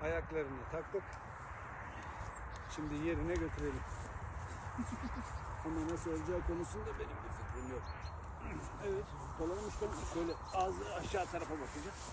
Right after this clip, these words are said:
arabaya. Evet, biraz ileri. Aynen böyle bırakıyoruz.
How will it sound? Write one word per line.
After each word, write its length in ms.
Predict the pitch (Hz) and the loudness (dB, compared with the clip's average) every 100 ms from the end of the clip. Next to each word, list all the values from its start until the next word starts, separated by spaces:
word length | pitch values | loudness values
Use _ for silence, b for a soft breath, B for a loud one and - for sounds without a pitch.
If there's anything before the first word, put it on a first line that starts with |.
| - - | -6 -4
arabaya. 380 | 143 135 135 170 - - - - - - - - - - - - 127 | 0 0 2 0 -2 -6 -4 -4 -2 -2 -4 -4 -4 -4 -4 -2 -2
Evet, 100 | 131 - - 180 | -2 -2 0 6
biraz 260 | 180 143 | 6 6
ileri. 320 | 147 147 175 - - - - - | 4 4 6 4 2 -4 -4 -2
Aynen 340 | 180 147 143 139 | 2 2 2 2
böyle 160 | 139 | 4
bırakıyoruz. 840 | 277 - - - - - - - - | 6 8 8 6 -4 0 6 6 10